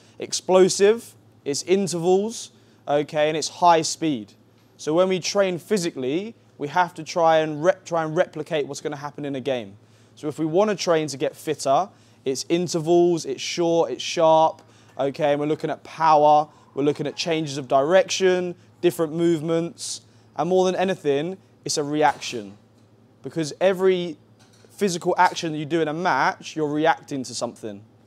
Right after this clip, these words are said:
Okay, so you're reacting to the ball going there and you're trying to get in and win it. You're reacting to the defender going past you or a person running and you're trying to chase them. Okay, so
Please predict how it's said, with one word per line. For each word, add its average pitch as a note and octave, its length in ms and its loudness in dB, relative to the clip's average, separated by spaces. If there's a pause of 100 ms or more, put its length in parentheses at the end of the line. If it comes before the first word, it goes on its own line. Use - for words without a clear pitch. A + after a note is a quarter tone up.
(380)
Okay, C3+ 340 -2
so D3+ 140 -4
you're C#3+ 200 0
reacting D#3+ 440 4
to D3+ 100 -6
the D#3 80 0
ball D#3 240 0
going D3 300 2
there D#3 280 6
and D3 80 -4
you're D3+ 120 -2
trying D3 200 -4
to C#3+ 60 -6
get C3+ 140 -6
in C#3 100 -6
and C#3+ 100 -8
win C#3+ 120 -6
it. A2+ 120 -10 (320)
You're C#3 120 -4
reacting D#3 400 2
to C#3+ 100 -12
the D3 80 -6
defender D3+ 400 -6
going C#3+ 240 0
past E3+ 480 2
you E3+ 300 2
or C3+ 240 0
a C3 40 -2
person D3 440 0
running D3+ 280 -2
and C#3 80 -6
you're C#3 140 -4
trying C#3 220 -8
to C3 60 -10
chase C#3 300 -8
them. A#2 220 -10 (580)
Okay, C3 460 -2 (320)
so D3+ 480 2